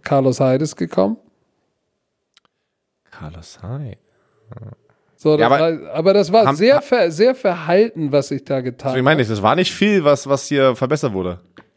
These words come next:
Speaker 1: So, und im Draft, die anderen Draft-Picks, äh, wir hatten halt noch Damian Lewis, ist ein, ein, ein guter Guard von L S U. Äh, Colby Parkinson, haben wir gesagt, von Stanford, der Tight End.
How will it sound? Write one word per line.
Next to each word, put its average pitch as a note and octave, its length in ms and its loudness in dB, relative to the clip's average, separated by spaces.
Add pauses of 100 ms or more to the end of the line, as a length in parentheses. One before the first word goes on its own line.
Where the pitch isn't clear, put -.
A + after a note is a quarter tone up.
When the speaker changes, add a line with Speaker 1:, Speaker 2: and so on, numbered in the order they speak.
(160)
Speaker 1:
So, E3 220 -2
und F3 160 -2
im E3 180 -4
Draft, F3 460 2
die F3+ 100 0
anderen F#3+ 300 2
Draft-Picks, G3+ 640 2
äh, F#3 380 4 (480)
wir D#3 160 2
hatten F3 260 0
halt E3+ 260 4
noch E3+ 180 4
Damian F3 440 2
Lewis, G3+ 400 2
ist F3 260 -8
ein, D#3+ 140 -6
ein, D#3 380 -8
ein D#3+ 100 -6
guter F3 300 0
Guard E3+ 400 2
von F3 180 0
L E3 200 0
S C3+ 200 -2
U. F#3+ 360 0 (440)
Äh, D#3+ 220 2
Colby F#3 400 2
Parkinson, F3+ 640 0
haben F3 160 2
wir E3+ 60 0
gesagt, E3 240 2
von D#3 160 -4
Stanford, F#3 460 -2
der D3+ 120 0
Tight F3+ 240 2
End. E3 240 0